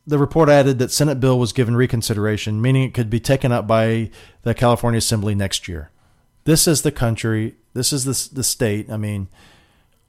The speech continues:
where they are promoting abortion to the time of birth. They're promoting, uh,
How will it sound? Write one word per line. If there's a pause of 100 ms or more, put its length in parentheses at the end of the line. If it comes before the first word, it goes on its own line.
where (480)
they
are
promoting (1000)
abortion
to
the
time
of
birth. (960)
They're
promoting,
uh,